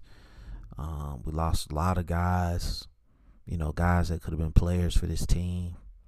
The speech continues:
Um, so we just need some good luck, man. And I, um, just found out today that it's actually g-, they're not gonna hand James Blackman the Q B job. They're gonna let, they're gonna make him battle it out with the freshman. So,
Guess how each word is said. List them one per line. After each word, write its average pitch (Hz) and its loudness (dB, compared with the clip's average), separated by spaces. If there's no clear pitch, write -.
Um, 82 -6
so - -6
we 156 0
just 202 -2
need 165 0
some - -4
good 110 0
luck, 101 0
man. 62 -10
And 82 -6
I, 92 -2
um, 87 -6
just - -2
found 95 0
out 92 0
today 90 0
that 69 -6
it's - -2
actually 90 0
g-, 87 -10
they're 92 4
not 90 2
gonna 90 2
hand 90 0
James 90 0
Blackman 87 -2
the 80 -6
Q 85 -2
B 92 -2
job. 80 -2
They're 78 0
gonna 82 0
let, 85 -4
they're 87 -2
gonna 90 2
make 87 0
him 87 -4
battle 87 0
it 85 -2
out 92 0
with - -6
the - -4
freshman. - -2
So, - -6